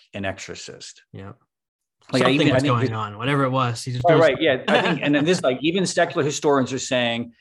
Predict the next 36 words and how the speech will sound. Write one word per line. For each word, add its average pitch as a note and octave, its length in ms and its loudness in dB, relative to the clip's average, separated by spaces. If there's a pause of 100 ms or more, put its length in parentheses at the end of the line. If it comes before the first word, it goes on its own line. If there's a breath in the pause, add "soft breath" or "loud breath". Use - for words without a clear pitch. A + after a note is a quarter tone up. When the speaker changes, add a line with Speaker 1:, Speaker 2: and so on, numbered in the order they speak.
Speaker 1:
and F3+ 140 -2
to A3+ 60 -2
be G3 140 -4
clear, F#3+ 400 0
these, C3+ 260 -6
these C3 200 -8
were, B2+ 220 -10
were C3 100 -8
common D#3+ 280 2
stories, F#2+ 340 -8
that A#2 100 -6
Jesus C3 260 -4
wasn't A#2+ 240 0
Speaker 2:
Yeah. A2 60 -6
Speaker 1:
the B2 60 -2
only C#3 240 2
person A#2+ 520 -6
in A2 60 -8
that A2 160 -4
time A2 160 -6
and G2+ 100 -12
place G2+ 240 -4
Speaker 2:
Yeah. - 60 -14
Speaker 1:
that G2+ 80 -14
was G#2 180 -8
known A#2+ 440 0
for, G#2 580 -4 (400 soft breath)
Speaker 2:
Yeah. G#2+ 60 -6
Speaker 1:
um, G#2 100 -14
exorcisms G#2 880 -6
or G2+ 360 -4
miraculous G2+ 800 -6 (180)
kinds F#2+ 240 -8
of F2 100 -16
things. E2+ 540 -8
Speaker 2:
Mm-hmm. G#2 200 -14